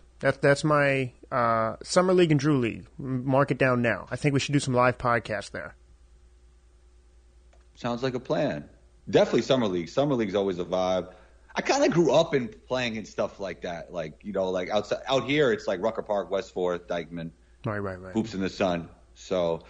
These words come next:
Speaker 2: you know, you have to catch Drew League on the right night. Like, if you just go there randomly, there might not be anybody <laughs> in the gym. I mean, obviously, they're always gonna have a nice crowd, but it doesn't look like the LeBron night every night, you know?
Speaker 1: Exactly, exactly.
Speaker 2: Yeah.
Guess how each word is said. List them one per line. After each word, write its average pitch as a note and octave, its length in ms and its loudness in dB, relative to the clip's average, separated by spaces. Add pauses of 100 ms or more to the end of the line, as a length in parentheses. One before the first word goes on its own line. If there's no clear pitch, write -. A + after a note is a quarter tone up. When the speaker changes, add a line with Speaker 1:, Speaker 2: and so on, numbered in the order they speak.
(180)
Speaker 2:
you E3 80 6
know, F#3+ 120 8
you E3+ 140 8
have G#3 200 4
to E3+ 80 -2
catch E3+ 340 -2
Drew E3+ 120 0
League D#3 200 0
on C#3 120 0
the B2 80 -2
right A#2+ 260 -2
night. G#2 320 -4 (540)
Like, - 580 -6
if A2+ 140 -6
you E3+ 80 -4
just C#3+ 200 -2
go D3 140 8
there C3 160 4
randomly, A2 680 0 (140)
there C#3 100 -2
might D#3+ 180 -2
not A#2+ 160 0
be A2+ 200 -2
anybody A#2 520 -2
<laughs> - 0 -
in G#3+ 80 -4
the G3+ 80 -4
gym. G2+ 400 -2 (400)
I D3+ 80 -4
mean, D#3+ 140 0
obviously, D#3 400 -2
they're C3+ 120 0
always C#3 160 2
gonna B2 120 -2
have A2 120 -4
a A2 40 -4
nice A2+ 220 -4
crowd, A#2 260 -2
but A#2+ 100 -2
it B2 60 -10
doesn't D3+ 260 2
look D3 140 0
like A#2+ 140 0
the A#2 80 0
LeBron A#2 340 0
night F#2+ 200 -4
every F2+ 200 -4
night, E2+ 260 -4
you E2 100 -12
know? F2+ 180 -12 (420)
Speaker 1:
Exactly, G2+ 540 -8 (240)
exactly. G#2+ 540 -10
Speaker 2:
Yeah. C#2+ 100 -12